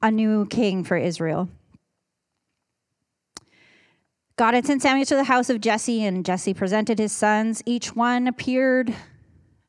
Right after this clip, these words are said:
and Samuel said, "Nope, this is not the right one." Je-, Jesse and Samuel, Samuel said to Jesse, "Did you, do you have any more sons? 'Cause clearly none of these are gonna work."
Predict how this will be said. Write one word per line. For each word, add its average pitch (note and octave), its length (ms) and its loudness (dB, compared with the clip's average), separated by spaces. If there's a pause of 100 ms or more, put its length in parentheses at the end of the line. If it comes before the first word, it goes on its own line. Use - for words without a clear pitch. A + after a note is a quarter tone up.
and G3 500 -2
Samuel F#3 300 -2
said, F#3 200 -2
"Nope, G3 320 -2 (280)
this - 180 -6
is F#3 80 -2
not E3+ 180 -4
the - 80 -4
right E3 160 -2
one." E3 300 -2 (1600)
Je-, A3 160 0 (720)
Jesse A3+ 720 0 (500)
and G3+ 240 -2
Samuel, G#3+ 540 2 (580)
Samuel G#3+ 280 0
said G#3+ 160 0
to G#3+ 60 -2
Jesse, A3 320 0
"Did F#3+ 180 -6
you, G#3+ 560 -2
do G#3+ 80 0
you A3 80 2
have A3 100 2
any A3 120 0
more G3 160 0
sons? - 360 -6 (1080)
'Cause E3+ 440 -2
clearly F3+ 600 -2 (320)
none G3+ 160 0
of F#3 80 0
these F3 160 -2
are F3 60 -2
gonna D#3 200 0
work." - 300 -6